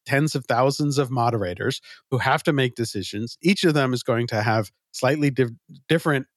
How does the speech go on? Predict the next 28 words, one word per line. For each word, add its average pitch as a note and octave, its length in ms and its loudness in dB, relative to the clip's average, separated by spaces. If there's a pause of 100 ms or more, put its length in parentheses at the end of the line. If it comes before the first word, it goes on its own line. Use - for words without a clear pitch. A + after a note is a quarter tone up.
(200)
you C3 80 2
know, G2+ 220 0 (160)
mental C#3 420 0
models B2 360 2
for G#2 140 -6
this G2+ 160 -4
stuff. G2 300 -4
And A#2+ 180 -2
even D#3+ 400 2 (380)
when D3+ 460 0
the, B2 280 2
the A#2 120 -4
companies C3+ 480 0
present C#3 500 0 (160)
rules, B2+ 720 0 (640)
you C3+ 80 2
know, G#2+ 220 2 (420)
the C#3 100 0
rules E3 300 4
are E3+ 80 4
not C#3 260 2
as D3 160 -4
easy C#3 240 -4
to B2 200 0
apply A2 400 2
as A2+ 340 0
you C#3 100 2
think. - 400 -2